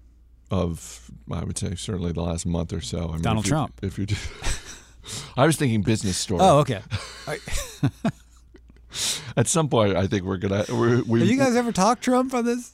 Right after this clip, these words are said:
Speaker 1: Not really, 'cause
Speaker 2: Okay.
Speaker 1: we, you know, 'cause it, it, we haven't really gotten into the business. I think on,
Speaker 2: There
Speaker 1: uh,
Speaker 2: was a fascinating story in Fortune about the history of Donald Trump's contesting their estimates of his wealth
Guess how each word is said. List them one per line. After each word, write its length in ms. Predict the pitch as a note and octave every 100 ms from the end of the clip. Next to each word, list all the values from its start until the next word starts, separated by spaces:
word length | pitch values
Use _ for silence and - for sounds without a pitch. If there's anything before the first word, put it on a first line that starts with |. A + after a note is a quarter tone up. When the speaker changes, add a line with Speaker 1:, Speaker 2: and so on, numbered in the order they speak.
| _
Speaker 1:
Not 240 | D#3+ A3+
really, 240 | D#3 D3 D3+
'cause 140 | -
Speaker 2:
Okay. 220 | B3+ A#2
Speaker 1:
we, 60 | G#2
you 60 | C3+
know, 180 | B2+
'cause 220 | B2+ C3+ A2+
it, 180 | A#2
it, 160 | B2+ A#2+
we 120 | A#2+
haven't 240 | B2 B2 A2+
really 160 | A#2
gotten 240 | G#2 A2 G#2+
into 120 | G#2
the 80 | G2
business. 200 | G#2 -
I 80 | D3+
think 280 | D#4 C#4
on, 260 | C#3 A#2+ G#2+
Speaker 2:
There 120 | G#2
Speaker 1:
uh, 60 | A#3
Speaker 2:
was 80 | G#3+
a 100 | C3+
fascinating 720 | - G#3+ A#3+ - F3 C#3+ C3
story 380 | D#3 D3 C#3+
in 60 | C3
Fortune 420 | A2+ E3+ F#3+ C#3
about 380 | A#2 A#2 A#2 A2+ - _ _ _ -
the 120 | A2+
history 420 | D3+ - D#3 C3+
of 100 | A#2+
Donald 360 | A#2 A#2+ B2+ A#2+
Trump's 400 | B2+ A#2+ A2+ -
contesting 640 | - B2 B2+ C3+ - B2+
their 120 | A#2
estimates 460 | A2 A#2 C3 B2+ B2+
of 80 | A2
his 160 | G#2
wealth 300 | A2 A#2 C#3+